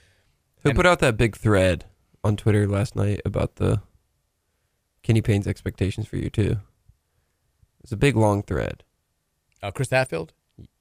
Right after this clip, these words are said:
Speaker 1: Was it Chris Hatfield?
Speaker 2: He put out a good one that I saw this morning 'cause I agreed with pretty much everything he said.
Speaker 1: Yeah.
Speaker 2: He's not a,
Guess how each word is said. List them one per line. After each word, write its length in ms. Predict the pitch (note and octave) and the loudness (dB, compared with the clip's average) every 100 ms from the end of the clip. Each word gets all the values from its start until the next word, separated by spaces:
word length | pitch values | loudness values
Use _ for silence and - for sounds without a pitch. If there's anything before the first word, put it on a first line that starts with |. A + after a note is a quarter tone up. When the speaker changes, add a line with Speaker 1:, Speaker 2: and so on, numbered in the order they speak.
| _ | _
Speaker 1:
Was 180 | G2 G#2+ | 0 0
it 40 | G#2+ | 2
Chris 180 | G#2+ | 0
Hatfield? 360 | A#2 A2 A2+ A2 - _ _ - | 2 2 0 -2 -4 _ _ -10
Speaker 2:
He 100 | C3+ | -4
put 120 | F3 | 0
out 80 | C#3 | 0
a 60 | |
good 180 | A#2 A#2+ | 0 -2
one 120 | A2+ | -4
that 80 | G#2+ | -4
I 40 | |
saw 160 | G2 G#2 | -4 -6
this 160 | F#2 F#2 | -8 -12
morning 320 | F#2 - - _ _ _ - | -16 -18 -20 _ _ _ -8
'cause 120 | A2+ | -4
I 60 | |
agreed 240 | A2+ G#2 G#2 | -2 -2 -6
with 120 | F#2 - - - | -8 -14 -20 -16
pretty 180 | - G#2+ | -12 -12
much 140 | D#2+ | -10
everything 220 | E2+ C#2+ - | -14 -16 -20
he 60 | |
said. 260 | - E2 G2 _ _ | -20 -20 -20 _ _
Speaker 1:
Yeah. 140 | G2 - - _ _ _ _ - _ _ _ _ - | -10 -10 -12 _ _ _ _ -20 _ _ _ _ -14
Speaker 2:
He's 180 | A2+ G#2+ | -8 -8
not 140 | F2+ | -8
a, 80 | D#2 | -10